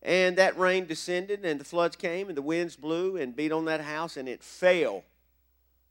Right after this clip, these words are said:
And great was its fall." Notice, before we read the last two verses, Jesus has done all the talking. And he is relating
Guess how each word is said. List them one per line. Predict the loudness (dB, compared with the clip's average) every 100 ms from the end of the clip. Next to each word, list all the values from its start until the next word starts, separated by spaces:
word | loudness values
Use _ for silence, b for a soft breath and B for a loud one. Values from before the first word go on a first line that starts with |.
| _ _ _ _ _ _ _ _ _ _ _ _ _
And | -4 -2 -2 -6 -12 _ -18
great | -2 0 0 -4 -16 _ _
was | -10 -10 -12
its | -16 -16
fall." | -4 0 2 0 -4 _ _ _ _ _ _ _ _ _ _
Notice, | -6 -6 -6 -12
before | -20 -10 -6 -4
we | -4
read | -4 -6 -6
the | -6
last | -6 -6 -10
two | -20
verses, | -18 -18 -18 _ _ _ _ _ _ _ _
Jesus | -12 -12 -12 -16
has | -16
done | -6 -4 -2
all | -4 -6
the | -8
talking. | -10 -10 -10 -14 -20 _ _ _ _ _ _ _ _ _ _ _ _ _
And | -12 -10
he | -4 -4 -6 -12 -10
is | -8 -6
relating | -4 -2 -2 -2 -4 -6 -6